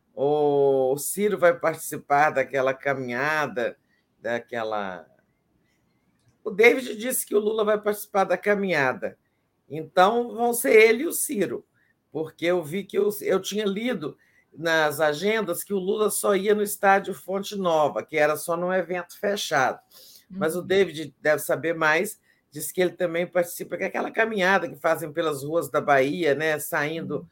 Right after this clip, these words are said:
Speaker 1: de um lugar tal até, que eu esqueci o nome, até o Terreiro de Jesus, que é ali no Pelourinho. E,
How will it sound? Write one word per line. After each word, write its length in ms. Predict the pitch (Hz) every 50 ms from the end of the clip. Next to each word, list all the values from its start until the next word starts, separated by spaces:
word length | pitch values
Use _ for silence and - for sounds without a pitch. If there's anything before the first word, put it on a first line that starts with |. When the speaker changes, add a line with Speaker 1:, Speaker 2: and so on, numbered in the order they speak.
| _ _ _ _ _ _ _
Speaker 1:
de 140 | 127 127 156
um 100 | 156 156
lugar 560 | 156 147 139 139 147 147 147 156 160 147 - -
tal 260 | 151 151 156 160 156
até, 800 | 147 143 - 151 147 147 147 143 135 127 123 120 117 110 98
que 140 | - - 135
eu 20 | 113
esqueci 340 | - - - 127 - 139
o 40 | 127
nome, 220 | 120 139 151 151 147
até 180 | 143 - 143
o 80 | 135 135
Terreiro 360 | - 120 127 131 135 123 101 -
de 80 | - 120
Jesus, 560 | 135 123 120 127 139 196 220 208 170 139 -
que 80 | - 120
é 40 |
ali 140 | 113 120 135
no 120 | 135 104 -
Pelourinho. 580 | _ 139 127 135 151 165 160 180 190 180 - - _ _ _ _ _ _ _ _ _ _ _ _ _ _ _
E, 1040 | 117 131 151 160 156 156 156 151 147 147 147 143 143 143 139 139 135 123 - -